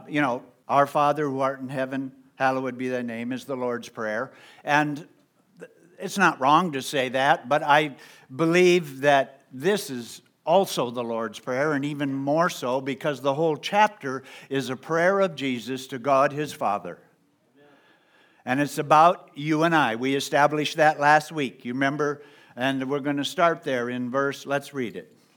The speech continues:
Let's just get right into it. John chapter seventeen, verse twenty. "I do not pray for these alone, but also for those who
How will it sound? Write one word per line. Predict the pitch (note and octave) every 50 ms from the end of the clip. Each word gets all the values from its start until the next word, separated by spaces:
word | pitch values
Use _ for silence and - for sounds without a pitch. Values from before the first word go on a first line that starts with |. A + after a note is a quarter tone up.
| _ A#2+
Let's | B2 B2 B2 -
just | - - B2+ - - -
get | B2 B2 - -
right | A2 A#2 A#2+ A#2+
into | B2 A#2+ A2+ G#2 A2 G#2+ G2
it. | F2+ - _ _ _ _ _ _ _ _ _ _
John | _ - C#3+ C#3 C#3+ D3+ D3+
chapter | - E3 D3+ D3 D3 - D#3 D3+
seventeen, | C#3 - E3+ D3+ C#3+ D3 D3 C#3 - D#3 D#3+ D#3+ D#3 D3
verse | C3 B2+ C#3+ E3 D#3+ - -
twenty. | - - C#3+ B2+ A2 G2+ F#2 D#2 _ _ _ _ _ _ _ _ _ _ _ _ _ _ _ _ _ _ _ _ _ _ _ _ _ - _ _ _ _ _ _ _ _ _ _ _ _ _ _ _ _ -
"I | - G#3 A#3+
do | B3 A3+
not | G3+ F#3+ F3 E3 E3 -
pray | - D#3+ D#3 D3+ D3+
for | - C#3 C#3 C#3
these | C3 C#3 C#3 C3+ B2+ B2+
alone, | B2 A#2+ B2+ B2 A#2 B2 C#3+ E3 D3
but | C#3 D3+ D3
also | D3+ E3 F#3 F#3 - - G3 F#3
for | F3 F#3 F#3+ F#3 D#3+
those | E3 E3+ E3+ F#3 F#3+ F3 -
who | E3+ F#3 F#3 F3+